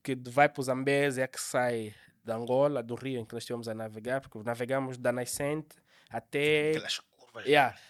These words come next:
Speaker 1: até a
Speaker 2: Serra da Leba d'Água.
Speaker 1: Ei, aquilo é fan-,
Speaker 2: <laughs>
Speaker 1: é chato. Você passa o dia todo sempre a
Speaker 2: Só
Speaker 1: olhar
Speaker 2: se-
Speaker 1: várias e voltas. Andas duas horas, mas estás a ver sempre o,
Speaker 2: O mesmo ponto.
Speaker 1: o sítio em que acampaste.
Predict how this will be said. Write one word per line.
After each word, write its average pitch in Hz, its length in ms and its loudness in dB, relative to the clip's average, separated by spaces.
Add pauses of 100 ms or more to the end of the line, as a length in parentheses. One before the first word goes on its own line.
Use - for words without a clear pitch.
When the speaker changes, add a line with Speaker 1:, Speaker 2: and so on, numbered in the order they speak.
(120)
Speaker 1:
até 156 500 6
a 143 120 6
Speaker 2:
Serra 139 220 6
da 131 120 6
Leba 123 240 6
d'Água. 113 380 4
Speaker 1:
Ei, 165 300 8
aquilo - 200 -8
é - 40 -10
fan-, 127 260 -8
Speaker 2:
<laughs> 247 560 12
Speaker 1:
é 165 60 -6
chato. 170 500 6
Você 139 200 -10
passa 208 300 4
o - 40 4
dia 208 180 8
todo 208 420 4
sempre 226 220 4
a - 20 -2
Speaker 2:
Só 220 80 6
Speaker 1:
olhar 220 240 10
Speaker 2:
se- 226 100 -4
Speaker 1:
várias 240 640 12
e 254 100 8
voltas. 220 920 10
Andas 185 460 2
duas 190 400 8
horas, 214 300 12
mas 190 80 4
estás 208 180 4
a 208 80 10
ver 208 200 4
sempre 202 440 0
o, 196 120 -2
Speaker 2:
O 190 100 -2
mesmo 170 260 8
ponto. 160 280 8
Speaker 1:
o 123 40 -2
sítio 220 320 2
em 214 40 4
que 214 120 2
acampaste. 214 800 8